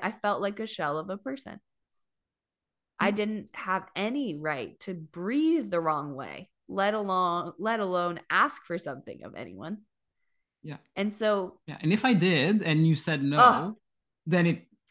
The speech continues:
Speaker 2: that's
Speaker 1: Oh,
Speaker 2: it. Like, I
Speaker 1: abandonment.
Speaker 2: shut down completely. "Oh my God, I'm sorry. I'm sorry. I'm sorry." It
Speaker 1: Right.
Speaker 2: was, it was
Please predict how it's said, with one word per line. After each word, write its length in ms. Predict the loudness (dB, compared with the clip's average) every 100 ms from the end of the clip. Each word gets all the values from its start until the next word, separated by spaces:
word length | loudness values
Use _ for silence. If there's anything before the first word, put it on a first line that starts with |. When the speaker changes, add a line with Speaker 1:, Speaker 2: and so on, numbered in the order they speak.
| 0
Speaker 2:
that's 260 | 2 6 6
Speaker 1:
Oh, 40 |
Speaker 2:
it. 300 | 6 4 0
Like, 160 | 0 2
I 40 |
Speaker 1:
abandonment. 220 | 2 0
Speaker 2:
shut 380 | -2 -2 -6 -4
down 320 | -4 -2 -4
completely. 640 | -4 -6 -4 0 0 0 -4
"Oh 140 | -2
my 140 | -2 -2
God, 180 | -4
I'm 140 | -4 -4
sorry. 420 | -4 -2 -2 -2
I'm 140 | -4
sorry. 320 | -6 -6 -4 -4
I'm 100 | -6
sorry." 320 | -8 -8 -10 _ _ _
It 100 | -2
Speaker 1:
Right. 160 | 2 2
Speaker 2:
was, 500 | 2 -2 -6 -10 -16 _
it 80 | -6
was 260 | -2 -2